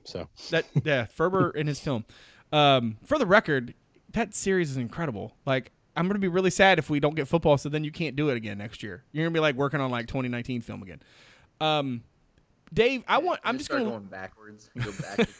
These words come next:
Speaker 3: twenty eighteen.
Speaker 2: Now we're gonna go look at twenty eighteen. Um, Dave, I just wanna open it up and let you sort of go through your methodology. How, I, I will, um, I'm gonna tweet out a picture of it so that I can put it in the show notes,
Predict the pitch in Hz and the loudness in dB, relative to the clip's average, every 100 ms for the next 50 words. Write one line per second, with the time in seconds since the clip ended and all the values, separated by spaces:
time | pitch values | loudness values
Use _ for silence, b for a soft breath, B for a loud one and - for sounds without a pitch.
0 | 233 196 190 190 - - 208 233 254 196 | -2 -2 -8 -8 -18 -16 -2 0 2 2
1 | 170 170 170 185 196 226 151 117 b b | 2 2 0 -2 -2 -4 -8 -12 b b
2 | b - 165 151 135 120 190 208 214 294 | b -4 0 0 -2 -2 2 4 2 0
3 | 285 240 202 208 190 160 151 - - _ | -4 0 0 0 -2 -2 -2 -6 -18 _
4 | 156 156 - 175 180 - 185 160 131 _ | -6 -4 -4 -4 -8 -4 -4 -4 -8 _
5 | _ _ _ _ _ _ - 147 196 208 | _ _ _ _ _ _ -10 0 0 0
6 | 202 190 165 147 139 139 160 170 160 170 | -4 -4 -2 -2 -2 2 2 2 -2 -4
7 | 165 - - - 147 139 147 151 185 180 | -2 -2 -4 -6 -4 -2 -2 0 2 2
8 | 160 139 135 127 113 110 104 _ _ 143 | 0 -2 -4 -4 -4 -8 -12 _ _ -8
9 | 165 160 - 185 190 156 170 - - - | -4 -6 -6 -8 0 2 2 -2 -10 -8
10 | 165 196 190 185 - 139 131 131 123 - | -6 -4 -4 -6 -8 -6 -4 -4 -8 -6
11 | 139 135 123 - 151 160 180 - - | -6 -6 -8 -8 -8 -6 -10 -12 -20